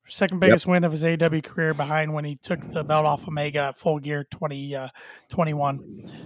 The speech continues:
Speaker 1: So, good for him.
Speaker 2: If we wouldn't have seen Kenny Omega tonight, Hangman would have been my pick,
Speaker 1: Sure,
Speaker 2: so
Speaker 1: sure. No, you could have went
Speaker 2: I
Speaker 1: with a lot
Speaker 2: can't
Speaker 1: of
Speaker 2: argue
Speaker 1: people
Speaker 2: with
Speaker 1: tonight.
Speaker 2: that.
Speaker 1: Tonight's card lived up to the hype. They really hyped this Dynamite up, and I thought it,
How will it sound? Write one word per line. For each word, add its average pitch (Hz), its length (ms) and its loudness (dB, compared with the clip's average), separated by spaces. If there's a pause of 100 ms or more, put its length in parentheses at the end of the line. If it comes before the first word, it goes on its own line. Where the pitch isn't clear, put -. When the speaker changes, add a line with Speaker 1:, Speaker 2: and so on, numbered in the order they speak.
(180)
Speaker 1:
So, 131 540 -6 (500)
good 208 140 0
for 190 100 6
him. 175 280 2 (760)
Speaker 2:
If 123 200 8
we 139 140 12
wouldn't 151 220 10
have 127 120 8
seen 123 340 6
Kenny 113 280 8
Omega 92 340 8
tonight, - 340 0
Hangman 87 460 0
would 78 140 0
have - 80 -6
been 71 140 2
my 67 140 -4
pick, - 200 -4
Speaker 1:
Sure, 359 120 -4
Speaker 2:
so - 480 -4
Speaker 1:
sure. 190 160 -6 (160)
No, 233 280 2
you 233 120 2
could 339 120 0
have 320 80 0
went 208 100 6
Speaker 2:
I 208 40 10
Speaker 1:
with 233 80 6
a - 20 4
lot 208 60 8
Speaker 2:
can't 170 100 6
Speaker 1:
of 160 60 4
Speaker 2:
argue 175 100 2
Speaker 1:
people 156 140 2
Speaker 2:
with 160 100 0
Speaker 1:
tonight. 147 140 0 (420)
Speaker 2:
that. - 60 -20
Speaker 1:
Tonight's 240 560 0 (120)
card 214 240 6
lived 185 240 0
up 190 140 2
to 180 100 -4
the 165 80 -2
hype. 156 400 -4
They 180 120 -2
really 190 200 4
hyped 180 240 0
this - 160 -6
Dynamite 160 400 0
up, 151 220 -2
and 151 100 -8
I 143 80 -6
thought 143 260 -6
it, 139 120 -10